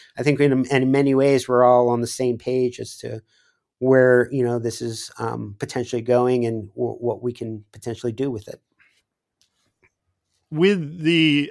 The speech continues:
Speaker 2: idea that you might be having to consider managing the number of books you do, have you thought about maybe expanding the project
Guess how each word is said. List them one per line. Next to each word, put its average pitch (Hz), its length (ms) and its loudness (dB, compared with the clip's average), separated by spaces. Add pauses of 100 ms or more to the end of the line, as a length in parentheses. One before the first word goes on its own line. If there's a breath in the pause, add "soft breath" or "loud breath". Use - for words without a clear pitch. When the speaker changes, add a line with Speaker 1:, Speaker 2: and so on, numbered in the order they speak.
(120)
Speaker 2:
idea 151 460 -2
that 135 220 -4
you 135 140 -4
might 139 300 0
be 131 400 -4 (880)
having 139 320 -4
to 131 100 -12
consider 131 760 -8
managing 131 640 -6
the 120 60 -8
number 127 360 -4
of 117 140 -8
books 127 320 -8 (240)
you 135 220 -6
do, 127 420 -2 (400 loud breath)
have 160 140 -2
you 147 80 -6
thought 175 260 6
about 156 400 0 (160)
maybe 147 340 -4
expanding 139 540 -6
the 127 80 -6
project 131 720 -8